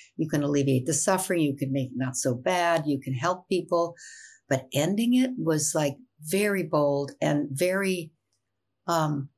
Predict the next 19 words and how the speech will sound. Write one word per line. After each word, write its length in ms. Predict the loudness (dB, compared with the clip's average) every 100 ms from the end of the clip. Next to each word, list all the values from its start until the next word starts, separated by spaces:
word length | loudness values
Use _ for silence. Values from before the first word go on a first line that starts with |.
| _ _ _ -20 -20 _ -2
courageous 640 | 0 4 4 4 2 0
and 180 | 0 0
almost, 680 | 2 2 2 2 0 -4 -8 -2
uh, 300 | 0 0 -2 2
foolhardy. 600 | 4 4 2 0 -6 -4
People, 560 | 0 0 0 0 0 -6 -8
then 360 | 0 2 2 2
there 120 | 0
was 160 | -2
huge 540 | -6 -2 0 0 -2 -2
criticism 680 | -2 0 -2 -4 -4 -6 -2
because 560 | -4 0 0 2 -2 -6 -20 -20 -20 -20 -20 -2
it 160 | 0 2
was, 300 | 0 0 0
it 140 | 0
sounded 260 | 2 2 4
arrogant. 560 | 4 4 2 0 -6 -4
It 140 | -4
sounded, 640 | 0 0 0 0 -2 -4